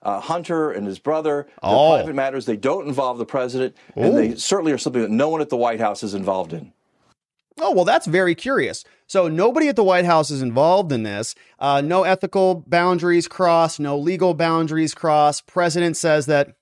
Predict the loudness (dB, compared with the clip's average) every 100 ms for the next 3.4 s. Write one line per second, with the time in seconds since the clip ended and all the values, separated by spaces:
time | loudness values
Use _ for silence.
0 | _ -8 -2 0 0 2 2 2 0 -4
1 | -6 -4 -2 -2 -4 -4 -2 2 2 2
2 | 0 -2 -6 -6 -4 -2 -2 -4 -10 -18
3 | -20 -4 -4